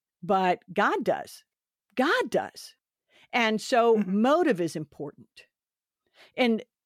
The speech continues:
Speaker 1: now I want to kind of walk us back to Mark eleven twenty-four, which was the first whatever, right? When I said,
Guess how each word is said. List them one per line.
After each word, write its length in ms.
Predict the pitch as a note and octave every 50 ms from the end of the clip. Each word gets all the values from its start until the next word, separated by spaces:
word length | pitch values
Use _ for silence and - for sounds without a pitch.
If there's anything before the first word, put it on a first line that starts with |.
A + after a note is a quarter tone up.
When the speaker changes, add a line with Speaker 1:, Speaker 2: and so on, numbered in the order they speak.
| _ -
Speaker 1:
now 280 | A3 B3+ D4 F#4 G4+
I 80 | F#4+ D4
want 260 | A#3+ A#3+ B3+ B3 A#3
to 320 | - - A#3 G#3+ G#3 G3 F#3+ -
kind 220 | - - - C4+
of 100 | G#3+ D#3
walk 340 | E3+ F3 F#3+ G#3+ B3 C#4 -
us 120 | G#3 F#3 D3
back 560 | D#3+ C#3+ F#3+ F3 F3 F3 F3+ - - - _ _ _ _ _ _
to 300 | - - G#3+ F#3 F3+ F3+ -
Mark 380 | F3+ E3+ F3+ F#3 G3+ A3+ A3+ - -
eleven 640 | F#3 F3 E3+ F3+ F3+ F3+ F3+ F3+ F3 F3 F3+ F#3+ - _
twenty-four, 680 | - - - F#3+ F3+ F3 E3+ - - - G#3+ G#3 G3+ E3+
which 280 | E3 D#3+ F3 - - - -
was 220 | F3+ F3+ F3+ -
the 80 | - F3+
first 460 | - - G3+ F#3+ G3 F#3 - - -
whatever, 540 | D#3 D#3 F#3 F3 G3 A#3 B3 - C#3+ - D#3
right? 380 | D#3 D#3 E3+ F3+ G#3+ B3 - _ - - - - -
When 120 | - F#3 F#3+
I 120 | G3 G#3
said, 440 | G3+ - - A3+ G3+ F#3+ F#3 F3+ -